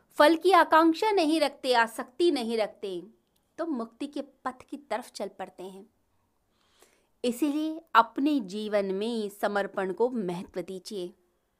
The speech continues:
गीता समर्पण पर जोर देने के लिए बल देती है। समर्पण करें, भक्ति करें, निष्काम कर्म करें,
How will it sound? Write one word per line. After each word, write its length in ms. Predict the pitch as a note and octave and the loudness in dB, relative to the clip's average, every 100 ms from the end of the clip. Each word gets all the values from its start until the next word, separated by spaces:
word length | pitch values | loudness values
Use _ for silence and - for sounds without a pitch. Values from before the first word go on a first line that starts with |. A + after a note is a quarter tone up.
| _ _ _ _ _ _ - | _ _ _ _ _ _ -6
गीता 300 | B3+ C#4 D#4+ | 0 2 2
समर्पण 600 | D4+ C4+ B3 B3 D4 C#4+ | 2 0 0 0 0 2
पर 200 | D4 D4+ | 4 2
जोर 300 | G#3+ G#3+ A#3 | 4 2 4
देने 320 | G#3 G3 G3+ | 2 0 -2
के 180 | G3+ G#3 | -6 -4
लिए 140 | G#3+ | -4
बल 240 | G3 F3+ F#3 | -4 -6 -8
देती 360 | F#3 F3 G3 | -10 -10 -14
है। 180 | F3+ F3+ _ _ _ _ _ _ _ _ _ - | -16 -18 _ _ _ _ _ _ _ _ _ -2
समर्पण 560 | D4 C#4+ D#4+ E4 F#4 | 2 4 4 4 4
करें, 440 | E4+ C#4+ C4+ A3+ F#3+ | 4 2 2 -2 -4
भक्ति 400 | A3 - F4 E4 | -8 -2 -2 2
करें, 460 | A#3 A3+ G3+ E3+ - _ _ _ _ _ _ _ _ _ _ _ | 2 0 -2 -10 -16 _ _ _ _ _ _ _ _ _ _ _
निष्काम 600 | A3 A3+ - A#3+ A3+ D4 | -6 -6 0 4 4 2
कर्म 300 | D4 G#3+ G#3 G#3 | 0 -2 -2 -4
करें, 500 | G3+ F#3 F3+ G3+ | -4 -4 -6 -12